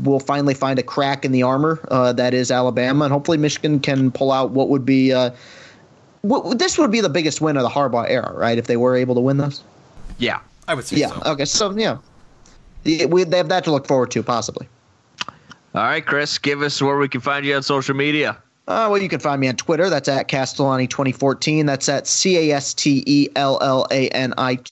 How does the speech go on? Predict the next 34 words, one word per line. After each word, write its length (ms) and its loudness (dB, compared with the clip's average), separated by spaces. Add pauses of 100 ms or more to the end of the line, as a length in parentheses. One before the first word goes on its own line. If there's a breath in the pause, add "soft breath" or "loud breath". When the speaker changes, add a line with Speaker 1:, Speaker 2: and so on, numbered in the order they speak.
Speaker 1:
two 220 2
oh 220 2 (360 loud breath)
one 300 2
four. 340 2
Got 140 0
a 20 -4
few 200 0
more 140 2
days 360 2
of, 240 2
uh, 300 4
video 300 2
frenzy 600 0 (160)
coming 240 0
up. 160 0
We 60 0
got 180 0
a, 120 2
uh, 200 2
Michigan 640 0
football 320 -2
post 340 -4
game 380 -2 (380 loud breath)
coming 200 0
up 160 -2
on, 420 0
uh, 180 0
January 360 0
first. 540 -2
We 180 2
got 240 0
one 180 2
more 140 2
video 500 2